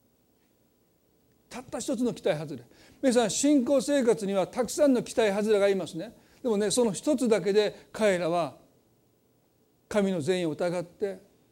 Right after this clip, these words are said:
神に背を向けて荒野へと戻っていったんです。ここで彼はこう言いましたよ。「エジプトに帰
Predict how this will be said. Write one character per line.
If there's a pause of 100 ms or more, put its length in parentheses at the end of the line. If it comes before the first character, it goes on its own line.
(460)
神
に
背
を
向
け
て (880)
荒
野
へ
と (680)
戻
っ
て
い
っ
た
ん
で (160)
す。 (1500)
こ
こ
で
彼
は
こ
う
言
い
ま
し
た
よ。 (1500)
「エ
ジ
プ
ト
に
帰